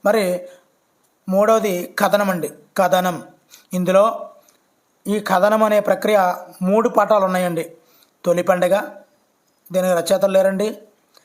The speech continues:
బారిస్టర్ పార్వతీశం, మొక్కపాటి నరసింహశాస్త్రి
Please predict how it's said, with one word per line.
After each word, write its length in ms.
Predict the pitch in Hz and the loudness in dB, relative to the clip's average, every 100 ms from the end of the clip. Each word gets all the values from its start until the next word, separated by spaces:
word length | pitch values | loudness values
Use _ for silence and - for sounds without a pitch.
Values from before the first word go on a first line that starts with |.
| _ _ | _ _
బారిస్టర్ 480 | 156 175 180 - 208 202 | 0 0 0 0 -2 2
పార్వతీశం, 560 | 185 196 196 190 208 202 - _ _ _ _ - | 2 2 0 -2 -4 -6 -20 _ _ _ _ -6
మొక్కపాటి 480 | 170 196 202 196 196 | -2 -2 0 -2 -2
నరసింహశాస్త్రి 760 | 180 214 190 202 190 202 - | -2 -2 -2 -2 -2 -6 -10